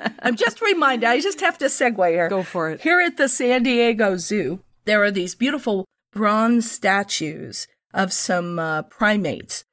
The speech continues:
Speaker 2: Yes.
Speaker 1: And there is a helpful sign next to it that says, "Statues are hot when the sun is out." So it's like, you touch these at your own peril. And it's like, "Really? You have to point that out to people?" But apparently you do.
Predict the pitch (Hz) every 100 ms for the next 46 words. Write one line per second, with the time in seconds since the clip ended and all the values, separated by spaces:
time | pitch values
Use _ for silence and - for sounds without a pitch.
0 | _ 190 175 233 - - 214 202 196 196
1 | 180 - _ 214 214 226 226 190 220 220
2 | 220 - 311 - 269 285 285 180 - -
3 | 185 175 175 - - 175 165 160 - -
4 | _ - - - 208 220 226 262 254 247
5 | - - 202 196 - - 233 190 143 -
6 | - - 208 202 185 - 185 190 175 -
7 | 92 65 62 - _ _ - 226 220 233
8 | 226 - _ 226 254 254 - 320 320 -
9 | 254 233 220 - - 220 - 208 - 208
10 | 202 196 - 214 214 175 - - - _
11 | _ - 294 311 320 320 - - 254 392
12 | 508 480 494 466 466 - 226 196 277 359
13 | - 415 - 302 349 359 339 359 339 330
14 | 339 320 311 240 208 240 240 240 247 247
15 | 226 233 233 208 202 185